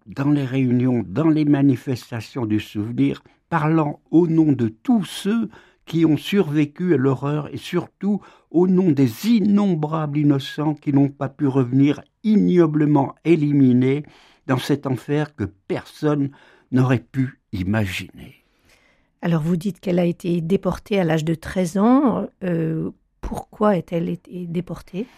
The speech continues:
Speaker 1: Eh bien, elle a été déportée, elle a été arrêtée par les nazis avec ses parents sur dénonciation, car la famille travaillait pour la résistance. Et cette arrestation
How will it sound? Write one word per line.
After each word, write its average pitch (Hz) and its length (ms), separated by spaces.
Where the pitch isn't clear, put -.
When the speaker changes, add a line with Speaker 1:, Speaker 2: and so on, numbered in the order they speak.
Speaker 1:
Eh 135 100
bien, 160 360
elle 131 140
a - 20
été 135 180
déportée, 131 500
elle 139 120
a 117 40
été 113 200
arrêtée 120 340
par 107 200
les 107 120
nazis 127 440
avec 104 200
ses 101 140
parents 139 440
sur 135 260
dénonciation, 185 1080
car 147 220
la 147 80
famille 160 480
travaillait 147 640
pour - 240
la 117 140
résistance. 107 880
Et 120 60
cette 151 340
arrestation 139 800